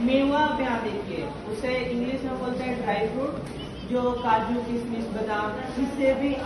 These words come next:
आप थोड़े डोज में रोज सुबह खा सकते हैं। ये खाना अहम भूमिका रखता है हमारे कोई भी प्रॉब्लम्स को ठीक करने में और डायबिटीज, डायबिटीज के जो पेशेंट हैं उनको खाना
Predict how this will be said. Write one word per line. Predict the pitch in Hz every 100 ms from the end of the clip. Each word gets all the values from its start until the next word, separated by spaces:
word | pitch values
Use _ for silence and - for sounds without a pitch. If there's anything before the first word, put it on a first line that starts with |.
| 220
आप | 240 233 - -
थोड़े | 233 220 220
डोज | 220 214 208 214
में | 262 262
रोज | 233 226 -
सुबह | 254 240 - - - - - -
खा | 233 240
सकते | 247 240 -
हैं। | 247 294 311 269 254 254 233 226 - - 233
ये | 294 285
खाना | 262 254 277 294 - 214
अहम | 254 285
भूमिका | 277 277 277 277 269
रखता | 269 277 277
है | 277
हमारे | 277 247 240 247 247
कोई | - 262 277
भी | 277 233
प्रॉब्लम्स | 262 254 247 240 247
को | 277 269
ठीक | 262 254 -
करने | 240 247 247
में | 254 285 208
और | 233 220
डायबिटीज, | 233 226 233 262 247 240 - 202
डायबिटीज | 208 208 233 214 269 -
के | 269
जो | 254
पेशेंट | 240 220 233 220 226
हैं | 254 - 220
उनको | 226 262 269
खाना | - 208